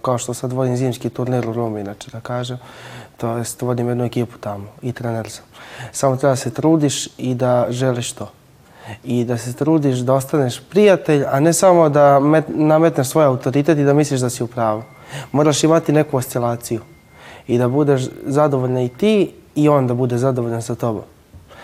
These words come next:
I onda on da se ugleda na tebe, da vidi to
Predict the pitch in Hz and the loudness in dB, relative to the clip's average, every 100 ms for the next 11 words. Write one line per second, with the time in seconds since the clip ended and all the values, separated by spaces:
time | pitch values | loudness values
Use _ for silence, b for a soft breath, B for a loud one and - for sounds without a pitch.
0 | B B - 127 139 143 151 147 131 123 | B B 0 2 4 6 4 4 0 -2
1 | 139 135 151 131 123 123 151 156 135 131 | -2 0 2 2 0 2 2 4 2 2
2 | 147 127 - 180 190 | 0 0 0 4 4